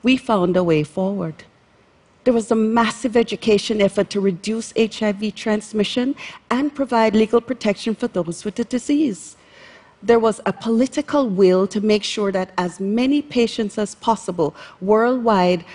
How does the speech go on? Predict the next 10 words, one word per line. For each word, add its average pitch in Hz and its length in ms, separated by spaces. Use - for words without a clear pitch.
regardless 254 920
of 240 180
ability 214 480
to 269 100
pay, 151 400
could 330 240
get 196 220
access 143 440
to 147 100
medication. 139 800